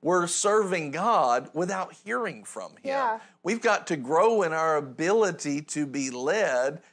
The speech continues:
Speaker 1: and grow in our fellowship with him and fulf-, so that we can fulfill that purpose and destiny. The issue is, we, uh, many times I've watched people, they attack their whole purpose and destiny and all of their life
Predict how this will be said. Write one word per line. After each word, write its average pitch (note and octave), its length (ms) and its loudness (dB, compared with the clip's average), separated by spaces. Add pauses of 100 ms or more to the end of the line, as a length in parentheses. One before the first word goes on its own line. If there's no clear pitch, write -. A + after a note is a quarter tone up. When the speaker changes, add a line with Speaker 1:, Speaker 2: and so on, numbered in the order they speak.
(240)
Speaker 1:
and D#3+ 520 0
grow F3+ 440 4
in F#3+ 120 0
our D3 200 0
fellowship D3+ 800 -2
with F#3 400 -2
him A#2+ 400 -10 (360)
and D#3 300 -2
fulf-, D#3+ 420 -2
so F3+ 260 0
that E3 180 0
we E3 100 -2
can E3+ 180 -6
fulfill D#3 440 -4
that C3 200 -6
purpose B2 400 -8
and C3 80 -14
destiny. D#3+ 440 -4 (320)
The D3 180 0
issue G3 400 -2
is, C#3 260 0 (280)
we, G3+ 400 -2
uh, C#3 80 -4 (160)
many G#3+ 300 -2
times C#3 380 -4
I've E3+ 240 -2
watched E3+ 380 0
people, C3+ 380 -6 (180)
they E3+ 200 2
attack F#3+ 440 -2
their D#3+ 160 0
whole F#3+ 220 0
purpose G#3+ 420 -4
and F3+ 140 -6
destiny C#3+ 460 -4
and C3 200 -6
all E3+ 260 2
of G#3 140 0
their F3+ 120 0
life E3+ 340 0